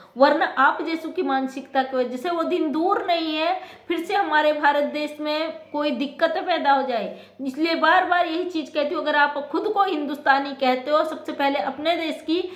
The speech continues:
बहन बेटियों से गलत कहना बंद करो। आपको किसने अधिकार दिया भाई?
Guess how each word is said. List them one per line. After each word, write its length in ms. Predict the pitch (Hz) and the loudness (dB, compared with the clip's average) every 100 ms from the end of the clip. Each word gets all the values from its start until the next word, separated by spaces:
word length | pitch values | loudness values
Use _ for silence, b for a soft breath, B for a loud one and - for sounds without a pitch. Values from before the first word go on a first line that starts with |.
| B B | B B
बहन 420 | 277 269 330 320 | 2 4 2 0
बेटियों 520 | 302 302 294 302 311 | -2 -2 -4 -6 -6
से 180 | 302 339 | -6 -4
गलत 320 | 277 294 302 | -2 -2 -2
कहना 280 | 311 311 294 | -2 0 0
बंद 160 | 311 320 | 2 2
करो। 440 | 339 294 247 - - - - - - - - - - - - b b _ | 2 2 2 -2 -14 -20 -20 -20 -20 -20 -20 -20 -20 -20 -20 b b _
आपको 340 | 254 294 - 466 | 8 8 6 0
किसने 420 | 523 - 466 427 | 2 2 0 -2
अधिकार 340 | 403 339 359 | 0 2 2
दिया 220 | 349 311 262 | 2 2 4
भाई? 280 | 285 269 | 4 2